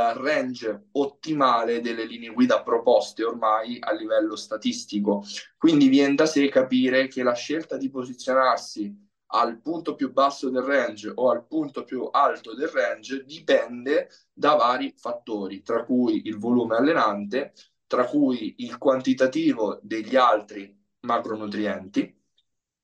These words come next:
tra cui anche appunto l'anzianità e le differenze appunto soggettive, tra le quali il benessere intestinale, la,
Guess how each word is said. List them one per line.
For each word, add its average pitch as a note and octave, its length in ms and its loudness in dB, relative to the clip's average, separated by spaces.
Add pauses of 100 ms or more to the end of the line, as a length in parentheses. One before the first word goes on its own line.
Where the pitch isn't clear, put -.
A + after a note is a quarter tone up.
(320)
tra E3+ 160 4
cui D#3+ 240 6
anche A#2 300 0
appunto A#2 500 -2
l'anzianità B2 840 0 (280)
e D3 240 0
le A#2+ 120 -2
differenze B2 720 0
appunto G#2 580 -6
soggettive, G2+ 880 -4
tra G#2+ 160 2
le G#2+ 140 4
quali G#2 520 2 (220)
il A#2+ 100 -14
benessere A#2+ 600 -2
intestinale, G2+ 880 -4 (480)
la, A#2+ 220 0